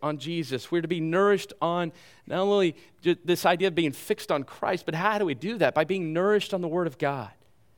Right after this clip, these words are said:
And think about this. In Jeremiah fifteen sixteen, Jeremiah says,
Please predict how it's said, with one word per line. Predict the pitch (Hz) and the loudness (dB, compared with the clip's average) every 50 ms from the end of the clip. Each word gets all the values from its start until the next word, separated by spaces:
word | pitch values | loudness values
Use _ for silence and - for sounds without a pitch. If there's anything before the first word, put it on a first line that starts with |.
| _ _ _ _ _ _ _ _ _ - | _ _ _ _ _ _ _ _ _ -14
And | 135 131 | -12 -4
think | - 214 190 | 0 0 4
about | 180 170 165 135 | 6 6 6 6
this. | 151 143 - - | 4 -2 0 -2
In | 165 | 0
Jeremiah | - 165 175 175 180 175 170 147 | 4 4 4 6 6 6 4 4
fifteen | - - 180 170 - - 175 156 | 4 2 0 0 2 0 -4 -4
sixteen, | 131 - 185 - - - 180 160 139 117 117 - | 0 0 -2 -2 0 0 0 0 0 -2 -6 2
Jeremiah | - 175 170 170 170 170 160 | 4 4 4 6 6 4 4
says, | 139 - - 165 151 131 - | 4 4 4 4 4 4 -2